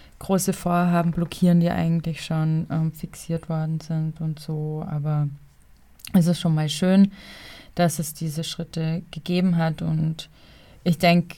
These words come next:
auch, also die große Frage ist ja irgendwie, was ist Konsens und was ist konsensualer Sex? Und,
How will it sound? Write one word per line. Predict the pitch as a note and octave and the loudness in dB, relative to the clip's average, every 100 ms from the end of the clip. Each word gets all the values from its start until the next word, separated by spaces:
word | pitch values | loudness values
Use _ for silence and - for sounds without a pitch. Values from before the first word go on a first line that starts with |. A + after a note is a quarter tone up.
| - | -2
auch, | - D#3 - | 2 2 0
also | - D#3 E3 E3 | -2 0 2 2
die | - - D#3+ | 0 -6 -6
große | - F3+ E3+ | 0 0 0
Frage | D#3+ - E3+ E3+ | -4 -2 -2 0
ist | E3+ D3+ D#3+ | -2 -4 -2
ja | D#3 | 0
irgendwie, | D#3 D#3+ E3 D#3 D#3+ D#3 | 0 0 0 -2 -2 0
was | D#3+ D3+ | -2 -2
ist | - D3+ - | -6 -6 -4
Konsens | D#3+ D#3+ D#3+ D#3+ D#3 D#3+ D#3+ - | 0 2 0 0 0 0 -2 -2
und | E3 D#3 | -4 0
was | D#3 D3 | -2 -2
ist | D#3+ - | -10 -6
konsensualer | E3 D#3 D#3+ D#3 - E3 D#3 D3+ D#3 D#3 D#3+ - - | -6 -4 -4 -6 -4 -4 -2 -2 -2 -2 -2 -4 -8
Sex? | - E3+ - - - - - - - - | -4 -4 -4 -14 -16 -20 -20 -20 -20 -6
Und, | - D#3 D#3+ D#3+ D#3 | 4 6 8 6 4